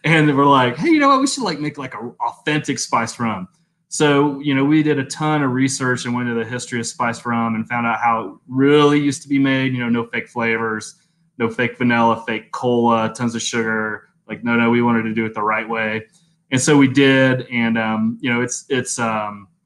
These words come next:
one of our favorite things to drink. But so after we make the rum, you know, you have to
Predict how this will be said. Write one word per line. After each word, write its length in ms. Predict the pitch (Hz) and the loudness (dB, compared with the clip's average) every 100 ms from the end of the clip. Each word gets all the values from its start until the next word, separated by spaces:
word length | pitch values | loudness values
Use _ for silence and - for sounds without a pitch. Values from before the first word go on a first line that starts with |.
| _ _ | _ _
one 160 | - 135 | 0 2
of 60 | 131 | 2
our 100 | - | 0
favorite 320 | 127 127 127 | 0 -2 -2
things 200 | 120 - | -4 -6
to 80 | 113 | -6
drink. 200 | 117 - _ _ _ _ _ _ _ - | -6 -6 _ _ _ _ _ _ _ -20
But 180 | 151 - | -20 -10
so 120 | 196 | -8
after 180 | 190 185 | 0 2
we 100 | 156 | 4
make 220 | 165 160 | 2 0
the 80 | 135 | 0
rum, 540 | 147 156 147 135 131 | 2 4 4 2 2
you 80 | 135 | 0
know, 160 | 131 127 | 0 0
you 220 | 120 127 | 0 -2
have 160 | 131 | -4
to 280 | 127 117 - | -4 -6 -8